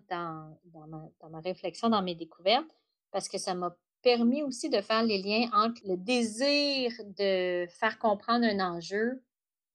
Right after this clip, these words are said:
Darfur is Dying, c'est le génocide au Darfour.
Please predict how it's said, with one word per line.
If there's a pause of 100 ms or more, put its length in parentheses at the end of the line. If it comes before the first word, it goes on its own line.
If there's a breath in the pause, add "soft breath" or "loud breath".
(180)
Darfur
is
Dying,
c'est
le
génocide
au
Darfour.